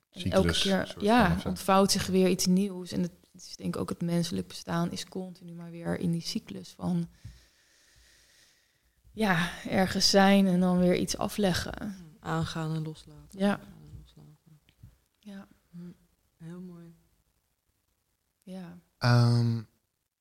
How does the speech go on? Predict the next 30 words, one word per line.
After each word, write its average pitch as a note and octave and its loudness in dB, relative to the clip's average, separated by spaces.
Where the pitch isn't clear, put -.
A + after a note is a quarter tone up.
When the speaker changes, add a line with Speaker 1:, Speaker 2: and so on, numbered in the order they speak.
Speaker 2:
wordt G2+ -16
altijd G2+ -14
gesproken G#2 0
over F#2+ 0
die, F#2+ 2
eh, F#2 2
fases F#2 2
in G2 2
rouw. F#2 2
En E2+ -2
als E2 -2
ik - -10
ook D#2+ -6
jouw E2 -2
verhaal D#2 0
hoor, D#2+ -2
dan D2+ -4
denk D#2 -6
ik, - -14
eh, D#2 -18
eh, D2 -20
het - -20
is E2 -16
niet E2+ -4
zo F2+ 2
chronologisch D#2+ 0
als G2 -2
dat. A#2 0
En E2+ 0
dat, D2+ -4